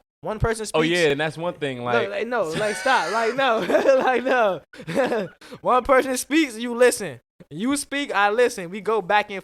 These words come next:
Speaker 1: forth. This is first, first date, bro. That's gonna throw me off, especially with a girl. Like, bruh, if you can't even listen, then I, like,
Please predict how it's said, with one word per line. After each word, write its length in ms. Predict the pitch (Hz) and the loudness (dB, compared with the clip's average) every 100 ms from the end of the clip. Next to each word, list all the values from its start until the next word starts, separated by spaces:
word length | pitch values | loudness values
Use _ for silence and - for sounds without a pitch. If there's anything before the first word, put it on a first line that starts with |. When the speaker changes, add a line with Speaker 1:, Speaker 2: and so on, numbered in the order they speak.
| - | -2
Speaker 1:
forth. 240 | 220 147 | -2 0
This 220 | 175 220 | -4 -4
is 160 | 220 - _ | -6 -16 _
first, 320 | 226 233 - - - _ - | -4 -4 -4 -16 -20 _ -2
first 260 | 240 208 | -2 -2
date, 240 | 214 226 196 | -2 -4 -2
bro. 200 | 214 202 | -4 -2
That's 240 | 190 180 | -2 -2
gonna 260 | 170 196 165 | -4 -6 -6
throw 220 | - 180 | -4 -6
me 120 | 170 | -4
off, 100 | 156 | -8
especially 340 | - 233 233 | -4 -4 -4
with 140 | 208 180 | -4 -4
a 60 | |
girl. 240 | 160 190 208 | -4 -4 -2
Like, 180 | 170 151 | -4 -4
bruh, 280 | 185 127 - _ _ | -6 -6 -14 _ _
if 120 | 147 | -10
you 120 | 196 | -8
can't 260 | 247 247 233 | -6 -6 -6
even 220 | 220 190 | -6 -6
listen, 400 | 196 220 233 233 - _ - | -4 -2 -4 -8 -12 _ -8
then 100 | 180 | -4
I, 200 | 202 170 | -4 -4
like, 220 | 175 147 | -8 -10